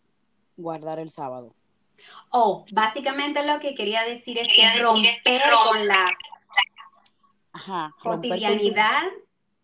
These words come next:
Speaker 1: con la
Speaker 2: ayuda
Speaker 1: cotidianidad.
Speaker 2: al, al descanso sabático.
Speaker 1: Exacto. Hay, hay cosas, eh, como, como descansar en sábado,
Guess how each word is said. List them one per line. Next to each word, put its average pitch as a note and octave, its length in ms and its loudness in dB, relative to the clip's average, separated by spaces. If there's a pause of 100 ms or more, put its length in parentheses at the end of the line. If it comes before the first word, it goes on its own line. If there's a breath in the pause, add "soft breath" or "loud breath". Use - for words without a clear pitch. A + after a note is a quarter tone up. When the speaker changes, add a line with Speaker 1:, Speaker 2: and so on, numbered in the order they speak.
(140)
Speaker 1:
con - 120 -4
la - 60 -2
Speaker 2:
ayuda - 140 -8
Speaker 1:
cotidianidad. C4+ 420 -2 (400)
Speaker 2:
al, F#3+ 500 0
al G3 200 -6
descanso A#3+ 680 -8
sabático. - 640 -12 (540)
Speaker 1:
Exacto. D#3+ 520 -6 (100)
Hay, G3 380 -2
hay G3+ 160 -2
cosas, F#3 580 -8 (100)
eh, D#3+ 300 -10
como, D#3 500 -10 (100)
como D#3 720 -12
descansar D#3+ 580 -8
en G3 140 -8
sábado, F#3 540 -4